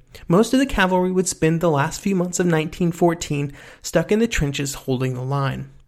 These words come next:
This would include a huge role in the First Battle of Ypres, where they were forced into the line and helped to stop the German attack. During the winter of nineteen fourteen to nineteen fifteen,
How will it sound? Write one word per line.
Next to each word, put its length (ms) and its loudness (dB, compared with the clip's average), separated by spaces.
This 180 2
would 100 2
include 320 2
a 140 -6
huge 440 -2
role 400 4
in 120 2
the 80 2
First 400 -2
Battle 340 0
of 240 -4
Ypres, 320 -4
where 120 6
they 60 6
were 100 2
forced 400 2
into 260 0
the 120 2
line 320 2
and 100 0
helped 260 -4
to 60 -10
stop 480 -4
the 80 0
German 320 -4
attack. 540 -8
During 220 4
the 60 4
winter 300 4
of 80 0
nineteen 320 -2
fourteen 420 -2
to 60 -2
nineteen 320 -4
fifteen, 540 -4